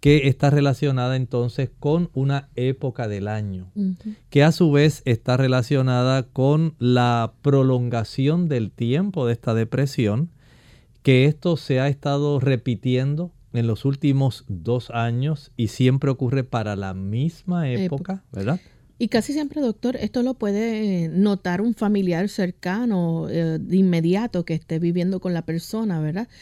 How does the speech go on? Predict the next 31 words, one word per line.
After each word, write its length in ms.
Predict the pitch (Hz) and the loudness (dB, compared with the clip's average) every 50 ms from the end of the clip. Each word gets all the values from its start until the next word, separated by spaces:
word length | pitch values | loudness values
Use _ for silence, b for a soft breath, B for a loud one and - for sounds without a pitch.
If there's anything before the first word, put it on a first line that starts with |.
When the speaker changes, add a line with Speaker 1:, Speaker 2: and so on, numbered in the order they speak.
| B B B B | B B B B
Speaker 2:
Es 100 | 190 202 | 2 2
necesario 640 | 214 214 208 - 262 - - 240 240 262 262 254 - | 2 2 2 -2 -4 -4 -2 -2 -2 -2 -2 -2 -2
que, 320 | - 220 202 185 - - _ - | -2 -2 -2 -2 -4 -6 _ -6
por 140 | 190 180 | -4 -2
ejemplo, 440 | 185 202 185 190 185 - 233 247 240 - B B B B B B B | 0 0 0 0 -2 -2 -4 -4 -6 -6 B B B B B B B
este 260 | 202 208 - 240 220 | -2 0 0 -2 -2
paciente 680 | - 220 214 202 - 220 196 185 190 - 214 214 220 214 | -2 -2 -2 -2 0 0 0 0 0 -2 -2 -2 -2 -4
cuando 400 | - - 180 175 180 175 175 160 | -4 -4 -2 0 0 0 0 0
va 220 | 165 160 160 156 | 0 -2 -2 -2
a 40 | 165 | -2
ver 240 | 175 175 180 180 185 | -2 -2 0 0 0
al, 240 | 185 185 180 175 - - | 0 0 0 -2 -2 -4
al 140 | 165 170 - | -4 -6 -4
profesional 640 | - 180 170 - 185 - - 175 170 160 160 160 165 | -4 -6 -4 -2 -4 -4 -2 -2 -2 -2 -2 -2 -2
de 80 | 170 | -2
la 120 | 185 185 185 | -2 -4 -4
salud, 480 | - - 208 175 170 180 196 208 202 | -4 -4 -2 -2 0 0 -2 -2 -2
al, 200 | 196 185 175 196 - | -2 -4 -4 -4 -4
o 120 | 160 170 | -4 -4
al 120 | 156 156 147 | -2 -4 -4
psiquiatra 680 | - - 170 - - 175 165 165 170 - 180 190 190 | -6 -10 -10 -4 -2 0 0 0 -2 -4 -4 -2 -2
en 80 | 185 180 | 0 -2
este 240 | 175 170 - 202 190 | -2 -4 -6 -8 -8
caso, 400 | - 175 175 170 - - 240 - B B B B B B B | -6 -4 -4 -4 -4 -4 -6 -6 B B B B B B B
ese 560 | - 196 196 185 180 - - 208 208 202 196 | -2 2 2 2 2 2 0 0 2 2 0
familiar 520 | 190 - 214 202 196 196 180 170 165 180 208 | 0 -2 -2 0 0 2 2 2 0 0 0
esté 320 | 220 208 - 202 185 180 | -2 -4 -2 -2 -2 -2
presente 640 | - 220 226 214 - - 202 190 190 190 240 254 254 | 0 -2 -2 -2 -2 -2 0 0 0 0 0 0 0
y 80 | 226 | 0
pueda 360 | 208 - 180 170 170 175 185 190 | 0 0 0 0 2 2 0 0
dar, 300 | 190 190 196 208 220 | 0 0 0 -2 -4